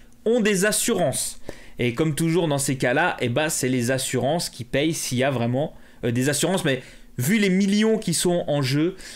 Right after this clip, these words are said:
euh, je pense qu'on peut, qu'on peut parler d'assurance derrière. Je ne sais pas combien, euh, combien coûte une assurance comme ça. En tout cas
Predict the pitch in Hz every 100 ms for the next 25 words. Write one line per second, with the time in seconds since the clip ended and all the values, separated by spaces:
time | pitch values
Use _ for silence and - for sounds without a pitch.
0 | - - 120 120 117 113 113 110 104 90
1 | 120 117 117 170 170 131 117 123 131 127
2 | 127 139 135 135 147 151 139 135 147 156
3 | 135 131 135 151 160 123 120 127 139 127
4 | - 175 143 139 147 156 - 123 117 113
5 | - - - - - - 151 135 160 160
6 | - 233 226 165 165 160 160 165 - 151
7 | 147 190 160 156 190 220 214 185